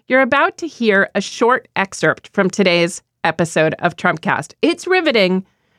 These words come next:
but to listen to the full episode, you need to be a Slate Plus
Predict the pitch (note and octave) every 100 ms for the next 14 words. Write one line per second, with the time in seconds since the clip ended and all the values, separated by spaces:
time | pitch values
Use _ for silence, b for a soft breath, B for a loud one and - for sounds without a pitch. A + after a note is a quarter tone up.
0 | _ - G#3+ A#3 G#3+ B3+ D4 C#4+ C#4 C4+
1 | C4 B3 - A3 A#3 - A3+ G#3+ G#3+ b
2 | b G3+ G3 F#3 F#3 F#3 F3 - F#3 F3
3 | - _ - F#3+ E3+ D#3 -